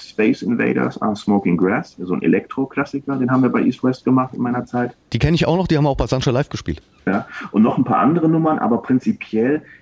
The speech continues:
Speaker 1: ging es natürlich schon darum, auch damals noch physikalische Tonträger zu verkaufen. Also wir haben von Schall, Elektrochemie L K, Thomas Schumacher, ich glaube hundertzwanzigtausend Maxi-C Ds verkauft.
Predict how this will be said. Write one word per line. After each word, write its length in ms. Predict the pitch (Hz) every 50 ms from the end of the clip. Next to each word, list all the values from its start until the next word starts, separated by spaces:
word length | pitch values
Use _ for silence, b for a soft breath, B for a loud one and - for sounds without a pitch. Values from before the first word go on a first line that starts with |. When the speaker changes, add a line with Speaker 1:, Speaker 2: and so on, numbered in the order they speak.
| B -
Speaker 1:
ging 300 | 85 80 - 113 131 143
es 160 | 139 127 -
natürlich 560 | - 113 104 101 - - 110 101 104 101 - -
schon 320 | - - 104 117 123 123
darum, 420 | 113 101 95 92 95 98 98 90 - -
auch 360 | - 87 87 87 - - _ _ _ _ _ -
damals 460 | 87 90 101 104 95 87 85 - -
noch 300 | 87 85 82 - - - _ _ _ _ _ _
physikalische 680 | - 107 98 101 - - 92 92 95 85 - - -
Tonträger 500 | - 117 143 185 - - - - - -
zu 140 | - - -
verkaufen. 460 | - - - - - - - - -
Also 160 | - 85 85 82
wir 80 | 87
haben 100 | 90 98
von 160 | - 82 78
Schall, 420 | 78 - - 98 95 104 123 139 - _ _ _ _
Elektrochemie 520 | - 92 101 - - 98 - - 92 80 80
L 60 | 82
K, 220 | - - 107 110
Thomas 380 | 107 - - 101 101 92 87 -
Schumacher, 560 | - - 123 131 127 - - 110 110 - - - _ _
ich 100 | - -
glaube 300 | - 90 87 90 87 92
hundertzwanzigtausend 960 | 95 107 110 113 104 - - 107 104 101 104 101 - 104 101 104 101 98 98
Maxi-C 440 | 92 107 110 - - - - - -
Ds 200 | - 73 71 -
verkauft. 500 | - - - - - - - - - -